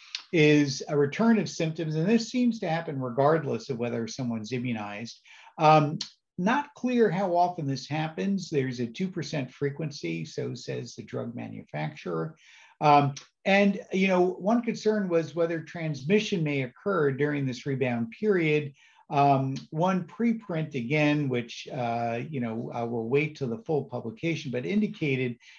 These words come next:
they were following ten non-immunocompromised patients, and two seemed to infect people in their household following, uh, this rebound period. Now, where do you see this? Tends to be two to eight days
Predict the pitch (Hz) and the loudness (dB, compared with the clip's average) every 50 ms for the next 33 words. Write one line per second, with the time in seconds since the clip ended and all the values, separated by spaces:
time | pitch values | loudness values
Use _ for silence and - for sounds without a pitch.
0 | _ _ - 160 165 170 165 151 - 185 165 156 151 147 139 131 131 127 120 127 | _ _ 2 4 6 6 4 4 4 2 2 4 2 2 0 0 0 -2 -4 -6
1 | - - 175 180 170 170 170 170 165 - 139 120 120 139 156 175 185 180 170 165 | -6 -4 -2 -2 -2 -2 -4 -6 -8 -6 -4 -2 -2 0 0 0 -2 -2 -2 0
2 | 160 156 151 147 139 - 147 143 139 139 147 127 120 113 117 117 113 - - 170 | 0 0 -2 -2 -4 -4 -4 -6 -4 -4 -4 -4 -4 -4 -4 -6 -6 -8 -8 -8
3 | 170 160 - _ _ _ _ _ _ _ _ _ _ _ _ - - - - 131 | -8 -8 -10 _ _ _ _ _ _ _ _ _ _ _ _ -16 -12 -8 -6 -6
4 | 123 120 113 - - - 226 202 151 139 139 139 - - _ - - - 202 202 | -6 -6 -6 -4 0 2 4 4 4 2 0 -4 -8 -20 _ -10 -2 0 0 0
5 | 185 - 170 147 143 139 - 165 160 160 - - - 160 156 - 139 131 131 135 | 2 0 -2 -2 -2 0 0 0 0 0 -4 -10 -8 -8 -6 -4 -4 -4 -4 -4
6 | 156 170 170 170 156 147 127 123 135 131 120 120 - 127 120 120 120 113 - - | -6 -6 -6 -4 -4 -2 -2 -2 -2 -2 -4 -6 -6 -6 -6 -6 -6 -6 -6 -4
7 | 151 143 143 139 131 123 127 127 123 120 - - _ _ _ _ - 160 135 131 | -2 -2 0 -2 -2 -2 -2 -2 -4 -4 -6 -10 _ _ _ _ -4 0 4 4
8 | 127 123 120 117 127 120 - - - 143 127 131 139 127 120 120 117 113 110 107 | 4 4 4 2 0 0 -2 -6 -8 -6 -2 -2 0 0 0 -2 -2 -4 -4 -8
9 | 107 110 - - 147 135 123 117 107 101 98 - 104 127 143 139 127 117 - - | -10 -10 -6 -4 -2 -2 0 -2 -4 -4 -6 -4 0 2 2 2 2 0 -2 -10
10 | - - - _ - 160 170 202 240 247 220 208 180 165 147 - - 214 220 220 | -20 -20 -12 _ 4 8 8 8 8 8 6 4 4 2 0 -2 -2 0 0 0
11 | 190 156 147 139 - - - - 156 170 180 180 175 - 170 151 143 139 135 131 | 0 0 -2 -2 -4 -6 -6 -2 -2 0 0 -2 -4 -6 -6 -4 -2 -2 -2 -4
12 | - - - 196 190 180 175 170 170 160 151 147 147 156 139 127 127 127 120 113 | -6 -6 -4 -2 0 0 0 0 0 -2 -2 -2 -2 -2 0 0 0 -2 -4 -6